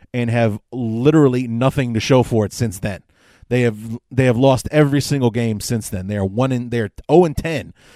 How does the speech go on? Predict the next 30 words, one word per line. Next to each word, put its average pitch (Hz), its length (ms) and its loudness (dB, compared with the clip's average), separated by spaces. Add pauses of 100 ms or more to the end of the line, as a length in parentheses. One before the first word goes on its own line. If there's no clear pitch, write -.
(120)
since 117 240 -4
winning 123 240 0
that 113 160 -4
first 117 260 0
game 107 380 -4 (320)
against 107 340 -4
the 107 80 -2
Rams. 101 400 0
And 104 100 -6
like 104 120 -4
I 98 60 -10
said 117 200 0
a 113 60 0
minute 117 240 0
ago, 104 360 4 (400)
I 135 220 0
don't 127 300 -4
want 123 240 -2
to - 80 -8
be 117 200 -4
the 104 120 -6
team 101 480 -6 (680)
that, 107 380 -4
uh, 98 300 -2 (520)
helps - 280 -2
them 135 180 -2
break 120 320 -2
that 113 200 -4
streak. - 540 -8 (460)
And 104 440 -2